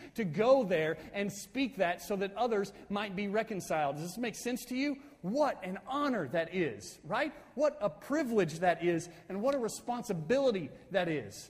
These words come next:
Suppose, suppose I got a call from the president tomorrow, and he said, "Chris, I want you to go to a meeting next week and represent me. I want you to go to a meeting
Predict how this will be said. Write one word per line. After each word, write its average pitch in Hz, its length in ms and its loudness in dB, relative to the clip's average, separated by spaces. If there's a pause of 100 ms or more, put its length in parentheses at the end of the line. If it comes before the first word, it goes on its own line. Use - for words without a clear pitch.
(280)
Suppose, 214 520 0 (100)
suppose 262 400 0
I 214 100 0
got 196 160 0
a 180 40 -2
call 170 720 2
from 196 180 0
the 170 80 -2
president 147 560 -2 (560)
tomorrow, 135 480 -2 (540)
and 156 120 -4
he 175 120 -2
said, 135 260 -4
"Chris, - 400 -6 (720)
I 143 120 -4
want 185 260 -4
you 269 60 -6
to 247 80 -4
go 202 160 0
to 190 160 -2
a - 20 -2
meeting 160 320 -4
next 120 300 -10
week 120 240 -8 (480)
and 156 180 -2
represent 165 580 -2
me. 123 300 -10 (920)
I 143 100 -10
want 196 180 -6
you 285 80 -2
to 277 40 -2
go 226 140 4
to 214 80 -2
a 196 80 -2
meeting 175 400 -4